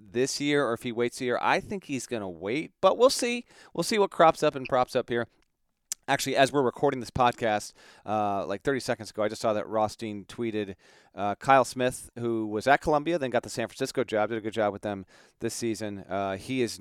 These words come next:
like, essentially, uh, locked in to be the Washington State head coach. Um, so good on him if that winds up being the case. I know Washington State fans were hoping to land Tim Miles. I didn't think that was ever realistic. Anyway, point is,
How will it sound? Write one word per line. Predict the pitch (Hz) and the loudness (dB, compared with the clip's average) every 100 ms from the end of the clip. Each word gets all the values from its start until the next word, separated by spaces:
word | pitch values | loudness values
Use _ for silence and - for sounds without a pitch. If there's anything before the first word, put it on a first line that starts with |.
| 98 | -8
like, | 98 95 - _ _ - | -6 -6 -8 _ _ -2
essentially, | 107 110 139 - 110 101 | -2 0 -2 0 -2 0
uh, | 98 95 92 - | 0 0 -2 2
locked | 117 117 | 2 2
in | 117 | -4
to | 104 | -4
be | |
the | 107 | -2
Washington | 107 101 101 101 | 0 0 -2 -6
State | 92 - - 240 - | -2 2 6 4 2
head | 139 - | -4 0
coach. | 131 120 - - - - - - | 2 2 0 -10 -14 -20 -6 2
Um, | 120 110 104 101 | 4 4 0 -4
so | - 117 | -2 -2
good | 107 139 | 0 2
on | 143 | 2
him | 127 131 | 2 0
if | - | 0
that | 123 113 | 2 2
winds | 117 120 | 2 0
up | 110 | -2
being | - 117 107 | -2 -4 -6
the | |
case. | - 131 123 - - - - - | -4 0 0 -2 -10 -14 -20 -12
I | 107 | -6
know | 110 107 69 | -4 -4 -4
Washington | 92 110 107 98 | -2 -2 -4 -12
State | - 123 110 | -4 -4 -2
fans | 101 | -6
were | 101 | -2
hoping | 120 107 | -2 -2
to | 101 | -6
land | 104 107 101 | -4 -6 -8
Tim | 104 | -8
Miles. | 101 98 95 92 - | -6 -4 -6 -8 -10
I | 92 92 _ - | -10 -10 _ -14
didn't | 95 - | -14 -14
think | 92 | -14
that | 85 - | -12 -10
was | 90 | -10
ever | 85 95 | -10 -10
realistic. | 87 87 87 85 - | -10 -10 -12 -8 -4
Anyway, | 135 104 | 0 0
point | - 139 | 0 0
is, | 120 | 0